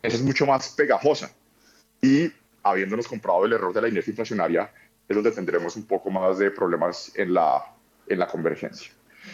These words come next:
Y cerraría con el tema del salario mínimo en Colombia, otra vez. En el margen, pues bien que, eh, por, ah,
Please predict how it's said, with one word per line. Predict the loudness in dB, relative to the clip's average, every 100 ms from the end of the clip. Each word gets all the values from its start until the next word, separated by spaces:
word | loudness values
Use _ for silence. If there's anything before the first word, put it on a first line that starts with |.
| -8 -2
Y |
cerraría | 2 4 4 4 4
con | 2 0
el |
tema | 0 -2
del | -2
salario | -2 -2
mínimo | -2 -2 -2 -2 -6 -14 -20 _ _ _ _ _ _ _ _
en | -4 0
Colombia, | 0 0 -4 -10 _ _ _
otra | -12 -6 0 2
vez. | 0 -4 -16 _ _ _ _ _ _
En | 0
el | 2
margen, | 2 2 2 0 -2 -10 _
pues | -2 0
bien | 0 0
que, | -2
eh, | -4 -6 _ _ -6 -6 -6 _
por, | 2 2 0 -2
ah, | 0 -2